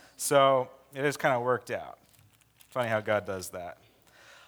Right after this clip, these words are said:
So if you wanna get your Bibles and turn with me to the book of Colossians, we'll start off at chapter one. And let's just go ahead and open up with a word of prayer.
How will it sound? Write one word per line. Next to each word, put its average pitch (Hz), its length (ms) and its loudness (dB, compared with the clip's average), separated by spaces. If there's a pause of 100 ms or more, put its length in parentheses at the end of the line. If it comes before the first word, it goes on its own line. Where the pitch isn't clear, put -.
So 160 240 4
if 156 80 2
you 175 80 -6
wanna 180 140 0
get 165 180 -4
your 165 100 -2
Bibles 139 720 2
and 123 100 -14
turn 139 280 -4
with 131 200 -12
me 127 160 -10
to 117 80 -12
the 113 100 -8
book 123 200 -8
of - 80 -20
Colossians, 151 960 0
we'll 113 140 -16
start 120 240 -2
off 113 180 4
at - 80 -20
chapter 110 500 -2
one. 135 460 -2 (1700)
And 123 100 -10
let's 120 140 -12
just 135 120 -12
go 135 140 0
ahead 120 260 0
and 117 80 -10
open 113 300 -4
up - 400 -4 (460)
with 104 180 -14
a 107 40 -8
word 107 200 -2
of 98 100 -12
prayer. 85 340 -6